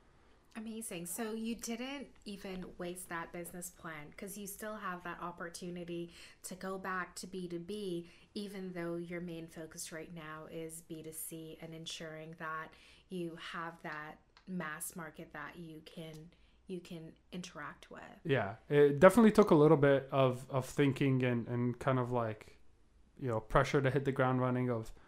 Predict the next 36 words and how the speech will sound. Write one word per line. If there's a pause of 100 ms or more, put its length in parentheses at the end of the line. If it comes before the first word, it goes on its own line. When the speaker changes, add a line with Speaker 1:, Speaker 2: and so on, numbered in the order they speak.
(160)
Speaker 2:
okay, (640)
what
do
we
do
now, (160)
right? (100)
Uh,
Speaker 1:
Mm-hmm.
Speaker 2:
how
do
we,
how
do
we
pivot?
But
we,
we
had
a (280)
big
picture
plan, (360)
and,
you
know,
big
picture
is
easy
on
paper,
but
it's,
okay,